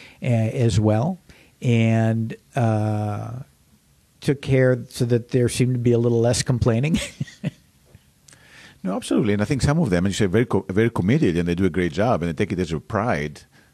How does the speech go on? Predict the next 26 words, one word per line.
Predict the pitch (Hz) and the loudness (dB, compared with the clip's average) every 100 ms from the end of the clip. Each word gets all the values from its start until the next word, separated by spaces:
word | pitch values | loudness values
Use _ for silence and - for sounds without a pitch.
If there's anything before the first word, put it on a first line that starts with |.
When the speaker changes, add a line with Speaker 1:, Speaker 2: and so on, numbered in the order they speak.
| 117 | -4
Speaker 2:
uh, | |
Speaker 1:
Absolutely. | 110 87 104 110 117 | -2 0 0 0 0
Speaker 2:
being | 113 | 0
the | 95 | -2
cath | - 98 92 | -2 -2 0
lab | 95 87 | 0 2
and | 85 | 0
being | 92 | 0
those | 87 85 | -2 -2
complex | - 71 120 139 | -2 0 0 0
cases, | - 71 80 | -2 -4 -2
that | |
they | 76 | -2
can | - 78 | 0 -2
handle | 67 104 95 87 | 0 0 0 0
the | 78 73 73 | 0 -2 -4
intensity. | 82 80 87 82 67 107 - | -6 -2 -2 -4 -8 -10 -4
Speaker 1:
Absolutely. | 120 113 - 101 92 101 92 - _ _ - - | 0 0 0 0 -2 -6 -12 -16 _ _ -20 -4
Absolutely. | 110 104 107 98 95 95 95 - _ - - - _ - | -2 -2 -2 -2 -2 -6 -12 -18 _ -20 -20 -20 _ -4
Speaker 2:
And | 139 | 0
then, | 170 170 156 - | 2 0 -2 0
um, | 120 113 - | 0 0 -2
in | 123 | -2
terms | 113 139 147 143 | 0 0 0 0
of | 127 98 | 0 2
the, | 98 85 | 2 2